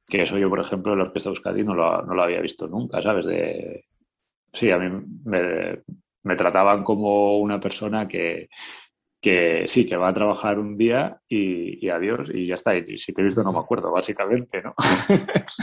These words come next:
Speaker 2: Sí, sí, sí.
Speaker 1: Claro,
Speaker 2: Sí.
Speaker 1: no es lo mismo estar dentro de una orquesta que, que ir como de freelance para un proyecto, ¿no?
Speaker 2: Ujú.
Speaker 1: Entonces, bueno, pues el estar ahí y sentirme parte de,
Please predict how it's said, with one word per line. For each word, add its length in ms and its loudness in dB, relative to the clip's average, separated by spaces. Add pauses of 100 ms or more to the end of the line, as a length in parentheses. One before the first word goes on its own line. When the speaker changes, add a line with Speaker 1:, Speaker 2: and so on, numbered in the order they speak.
(280)
Speaker 2:
Sí, 160 -4
sí, 140 -8
sí. 140 -12 (640)
Speaker 1:
Claro, 200 4
Speaker 2:
Sí. 60 -4
Speaker 1:
no 60 -2
es 60 -4
lo 80 0
mismo 240 -2
estar 280 0
dentro 260 -2
de 60 -2
una 140 -6
orquesta 460 -4
que, 320 -4
que 120 -2
ir 160 -4
como 320 -4
de 260 -8 (140)
freelance 360 0
para 360 2 (360)
un 80 -14
proyecto, 540 -2
¿no? 220 -18
Speaker 2:
Ujú. 200 -12 (840)
Speaker 1:
Entonces, 280 4
bueno, 200 4
pues 160 -4
el 120 -2
estar 280 0
ahí 360 6
y 40 4
sentirme 500 -4
parte 460 0
de, 520 -2